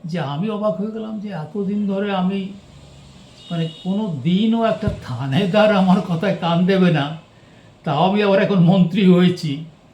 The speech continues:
আমি অবাক হয়ে গেলাম। তারপরে আমি একটু, যারা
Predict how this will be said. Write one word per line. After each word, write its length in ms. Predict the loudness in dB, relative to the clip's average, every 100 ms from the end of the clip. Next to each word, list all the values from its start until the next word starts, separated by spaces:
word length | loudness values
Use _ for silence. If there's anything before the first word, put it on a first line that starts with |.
| -20 _
আমি 180 | -2 0
অবাক 280 | 2 0 2
হয়ে 160 | 0
গেলাম। 300 | 0 -2 -8 -14 -20 -20 -20 -20 -20 -20 -20 -20 -18 -4
তারপরে 440 | -2 -2 -2 -2
আমি 200 | -2 -4
একটু, 460 | -6 -8 -8 -8 -12 -20 _ _ _ _ _ _ _ _ -6
যারা 400 | -2 -2 -4